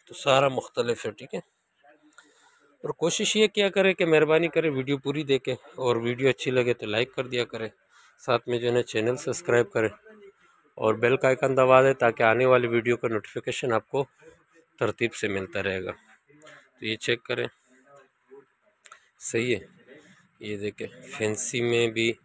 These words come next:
ये check करें। बाकी लाट तो बहुत बड़ी है, नहीं खैर गिर जाएगी,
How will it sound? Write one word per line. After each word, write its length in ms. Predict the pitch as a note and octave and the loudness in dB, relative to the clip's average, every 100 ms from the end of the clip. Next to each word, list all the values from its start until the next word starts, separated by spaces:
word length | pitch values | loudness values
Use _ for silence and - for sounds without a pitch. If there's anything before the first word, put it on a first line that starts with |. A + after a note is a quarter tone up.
| _ _ _ _ _ _ _ - | _ _ _ _ _ _ _ -14
ये 180 | B2 G#2+ | -12 -10
check 280 | - A#2 - | -4 -6 -2
करें। 240 | A#2 A#2 | 2 2
बाकी 360 | A#2 A#2+ - C#3 B2 | 2 0 -2 -10 -2
लाट 280 | A2+ C3 C#3+ | 4 4 4
तो 80 | D3 | 0
बहुत 200 | B2+ C#3+ | 2 2
बड़ी 240 | A#2 B2 C3+ | 2 2 4
है, 140 | D#3 | 6
नहीं 160 | C#3+ D3 | 6 4
खैर 260 | - C#3 B2+ | 4 0 2
गिर 220 | B2 C3+ | 2 2
जाएगी, 400 | C3+ C#3 C#3 C#3 | 6 6 6 0